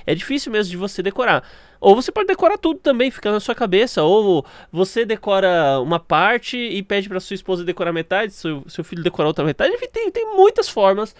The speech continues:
de você, é, ter isso gravado de uma maneira praticamente imortalizado. Hum, é, imortalizado é muito forte, né? Mas de uma maneira bem segura. Então, pela lógica, é, em questão de praticidade, o Bitcoin ganha.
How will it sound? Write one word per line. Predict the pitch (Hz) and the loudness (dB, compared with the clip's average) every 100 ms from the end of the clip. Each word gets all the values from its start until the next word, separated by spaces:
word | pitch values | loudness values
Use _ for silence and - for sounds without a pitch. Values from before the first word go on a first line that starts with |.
| - _ | -20 _
de | 214 | -8
você, | 262 254 - 208 208 _ - _ | -4 -4 -4 -4 -4 _ -20 _
é, | 185 190 180 180 | 2 4 4 2
ter | - 240 | -4 -2
isso | 226 214 - | -2 -4 -4
gravado | 185 208 160 156 185 214 | 0 0 2 2 2 2
de | 190 | 0
uma | 190 | 2
maneira | 185 180 160 180 214 - - - _ | 2 0 0 0 0 -4 -14 -20 _
praticamente | 233 285 - 254 226 262 - - | 2 2 2 0 0 -2 -6 -6
imortalizado. | 247 262 262 - 247 214 185 185 131 | -2 2 2 2 0 4 6 6 4
Hum, | 254 269 | -6 -10
é, | - 175 | -6 -6
imortalizado | 151 165 180 175 175 190 | -4 -4 0 0 2 0
é | |
muito | 180 - | -2 -8
forte, | - 143 127 - | 0 2 2 0
né? | 170 | -2
Mas | 202 - - | -2 -4 -6
de | - | 0
uma | 392 349 | 2 2
maneira | 294 285 240 | 2 2 2
bem | 202 240 | 0 -4
segura. | - 202 185 143 - - - - - | -6 0 2 2 -2 -12 -20 -20 -6
Então, | - 339 247 277 | -2 0 4 2
pela | 226 277 285 | 2 2 2
lógica, | 214 196 240 190 - 135 110 - _ _ _ | 4 4 4 0 0 0 0 -8 _ _ _
é, | 156 165 160 | -4 -2 -4
em | 226 | -4
questão | 247 - | -6 -4
de | 190 190 | -2 -2
praticidade, | 190 - 214 254 - 233 - 156 147 185 147 127 - _ _ _ _ | -4 -2 0 2 0 -6 -8 -2 2 2 0 -6 -12 _ _ _ _
o | 202 | -2
Bitcoin | 202 254 - - | 0 -4 -2 0
ganha. | 254 214 190 120 | 2 4 2 0